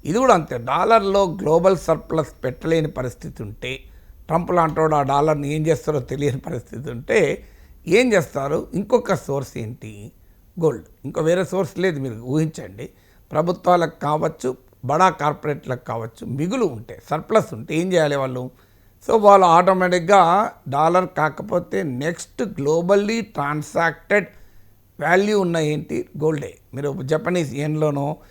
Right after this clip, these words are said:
చైనీస్ యువాన్‌లోనో పెట్టారనుకోండి, యువాన్లు పట్టుకొని నువ్వు, ఆ, అమెరికాకు పోతే చైనా కదా అని ఎవడు వినడు. యెన్ పట్టుకొని మీరు యూరోప్కి వెళ్తే జపాన్ కదా అని ఎవడు వినడు.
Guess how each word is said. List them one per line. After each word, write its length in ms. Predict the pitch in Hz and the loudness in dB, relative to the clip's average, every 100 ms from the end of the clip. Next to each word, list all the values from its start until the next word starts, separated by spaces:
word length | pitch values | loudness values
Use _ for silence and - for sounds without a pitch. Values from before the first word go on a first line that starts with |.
| _ _ - | _ _ -2
చైనీస్ 360 | 180 196 160 | 0 -2 -2
యువాన్‌లోనో 520 | 147 156 160 160 156 151 | -2 0 0 0 -2 -4
పెట్టారనుకోండి, 1080 | 147 131 180 151 127 - 95 90 85 92 - _ _ _ | -6 -2 -2 -2 -6 -10 -16 -16 -18 -20 -20 _ _ _
యువాన్లు 400 | 143 170 190 196 | -2 4 6 6
పట్టుకొని 460 | 175 170 - 175 160 | 4 0 0 -2 0
నువ్వు, 440 | 156 151 151 151 | -2 -2 -2 -2
ఆ, 400 | 139 131 135 - | -2 -2 -4 -6
అమెరికాకు 520 | - 175 180 175 156 - | -4 -2 0 0 -2 -2
పోతే 600 | 156 151 156 131 156 - _ _ - | -2 -2 -4 -4 -6 -8 _ _ -10
చైనా 220 | 165 175 190 | -4 0 2
కదా 180 | 180 | 4
అని 100 | 175 | 2
ఎవడు 220 | 151 143 143 | 0 -2 -2
వినడు. 260 | 165 127 - _ _ _ _ | -2 -4 -8 _ _ _ _
యెన్ 280 | 135 196 226 | -4 0 4
పట్టుకొని 360 | 208 190 - 180 | 4 2 0 0
మీరు 160 | 165 156 | 0 -2
యూరోప్కి 460 | 165 185 180 - | 2 2 0 -2
వెళ్తే 220 | 170 160 | -4 -2
జపాన్ 440 | 151 156 151 175 165 | -2 -2 0 -2 0
కదా 120 | 160 | -2
అని 100 | 147 | -2
ఎవడు 200 | 123 120 | -4 -4
వినడు. 280 | 135 131 | -6 -8